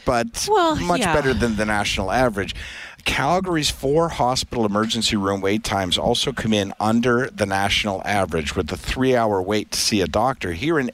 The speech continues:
Speaker 1: Edmonton, the wait time on average, three point six hours. And keep it in mind again that the, uh, national average is three point one. So
Speaker 2: Check out the wait time in Winnipeg.
Speaker 1: unbelievable. Winnipeg scored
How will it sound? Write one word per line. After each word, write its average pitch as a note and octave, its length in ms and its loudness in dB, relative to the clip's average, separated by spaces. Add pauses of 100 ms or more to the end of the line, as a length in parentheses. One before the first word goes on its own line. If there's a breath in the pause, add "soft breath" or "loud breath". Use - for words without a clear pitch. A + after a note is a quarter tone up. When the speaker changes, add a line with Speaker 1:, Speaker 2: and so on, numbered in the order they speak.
Speaker 1:
Edmonton, C3 640 0 (460 loud breath)
the G#2 140 0
wait B2 340 0
time B2+ 380 0
on A#2 240 0
average, G2 480 0
three A2+ 340 0
point G#2 460 -2
six - 480 0 (100)
hours. G#2+ 560 0 (300 loud breath)
And F#2+ 180 -2
keep G2 200 -2
it A2+ 60 0
in B2+ 60 0
mind A2 220 0
again F#2+ 560 0
that F2 220 -4
the, F#2 280 -2 (180)
uh, F2 340 0
national B2 560 0
average F#2 340 -2
is F2 80 -2
three F#2+ 220 -2
point F2+ 360 -2
one. G2 380 0
So G2 320 2
Speaker 2:
Check A3+ 240 -2
out G#3+ 180 -2
the F3 80 0
wait D#3 260 0
time D3+ 300 -2
in C#3 120 -6
Winnipeg. D3 600 -4
Speaker 1:
unbelievable. C3 840 2
Winnipeg C#3 560 0
scored A2 640 2